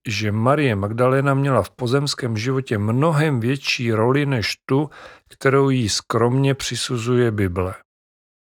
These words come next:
No, ony prameny uvádí, že autoři Bible jí to nepřisuzují skromně, ale právě z těch před chvílí popsaných důvodů,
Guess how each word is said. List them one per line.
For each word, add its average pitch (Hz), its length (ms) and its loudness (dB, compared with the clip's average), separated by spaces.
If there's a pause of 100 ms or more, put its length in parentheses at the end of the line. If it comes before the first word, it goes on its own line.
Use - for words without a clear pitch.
(420)
No, 110 440 2 (760)
ony 131 260 2
prameny 117 800 2
uvádí, 104 840 -2
že 110 240 -2
autoři 123 560 0
Bible 110 540 -2
jí 123 340 -6
to 120 160 -2
nepřisuzují 113 1040 -2
skromně, 104 880 0 (600)
ale 147 300 2
právě 123 600 2
z - 160 -6
těch 123 300 -4
před - 320 -6
chvílí 120 520 -4
popsaných 120 760 -2
důvodů, 131 800 2